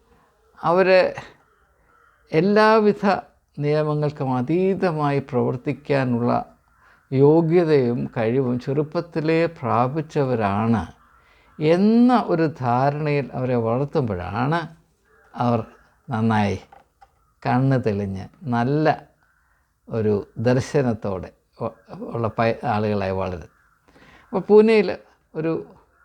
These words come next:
പിതാവ്, പുത്രനെ അധികമായി സ്നേഹിക്കുന്നൊരു പിതാവ് ചെയ്ത സംഭവത്തെ ആസ്പദമാക്കി അതിൽ നിന്ന് ഞാൻ പഠിച്ച കാര്യങ്ങൾ നിങ്ങളോട് പറയുകയാണ്. ആരാണെന്നൊന്നും പറയേണ്ട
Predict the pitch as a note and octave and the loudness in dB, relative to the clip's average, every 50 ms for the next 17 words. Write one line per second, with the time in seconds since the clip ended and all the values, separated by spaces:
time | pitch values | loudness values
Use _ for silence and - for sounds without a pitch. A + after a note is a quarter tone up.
0 | _ _ - C#3+ C#3+ D3 C#3 C3+ B2 - - - - _ _ _ _ _ _ _ | _ _ -2 2 4 4 4 4 2 0 -4 -8 -16 _ _ _ _ _ _ _
1 | _ _ _ _ _ _ _ - B2+ A#2 - C#3 B2+ B2 C3 C3 C3+ - - - | _ _ _ _ _ _ _ -10 -8 -4 -2 -2 0 0 0 0 -2 -4 -8 -14
2 | - _ _ _ _ - C3+ - D#3 D3+ D3+ D#3 D#3 D#3 D#3 D#3+ E3+ F3 F#3+ G3+ | -20 _ _ _ _ -8 -4 0 2 2 2 2 2 0 0 0 0 2 2 0
3 | G3+ - - B2 G#2+ G2 G#2+ G#2 - - G2 G2+ G2+ F#2+ G2+ F#2+ - F#2+ F#2 F#2 | 0 0 -2 -4 -2 -2 -4 -4 -6 -6 -6 -6 -6 -6 -6 -6 -6 -6 -6 -4
4 | F#2 F#2 F#2 - - - - _ _ _ _ - D3+ D3+ E3 D#3+ G3+ G#3 G#3 - | -6 -6 -8 -10 -14 -20 -20 _ _ _ _ -2 0 0 0 0 0 -2 -2 0
5 | D3+ D3 E3+ D#3 F#3+ F3 F3+ F3+ - F3+ E3+ D#3 D3+ D3+ D#3 - E3+ D3+ D3 C#3+ | -2 -2 -2 -2 -2 0 0 0 -2 0 0 2 2 0 0 -4 -4 -2 -2 -2
6 | C3 B2+ C3 - - C3 B2+ B2+ C#3+ E3 F3+ F#3+ F3+ F#3 E3+ E3 D#3+ D#3 D3 D3+ | -2 -4 -4 -4 -4 -2 -2 0 0 0 0 0 0 0 0 0 0 0 0 -2
7 | C3 C3+ - D#3 D3 C#3 C3+ A#2 A#2 A#2+ C3+ C3+ C3 B2 A2 G#2+ G#3+ - - _ | -2 -2 0 0 0 2 2 2 2 2 2 0 0 0 -2 -4 -4 -8 -12 _
8 | _ _ _ _ _ _ _ _ _ _ - F#3+ F#3+ F#3+ F#3 F3+ F3+ F3 E3+ E3 | _ _ _ _ _ _ _ _ _ _ -6 -2 0 2 2 2 2 2 2 2
9 | E3+ D3+ D#3 D3 B2+ A2+ F#2+ F#2 - A#2 B2 D3+ E3 F#3+ F#3+ G3 G3+ G3 G3 G3 | 2 4 4 4 2 2 -2 -2 -2 -2 -2 0 2 2 2 2 2 0 0 0
10 | G3+ G3+ F3+ F#3 F#3 F#3 F3+ F3 | 0 0 0 0 0 0 2 0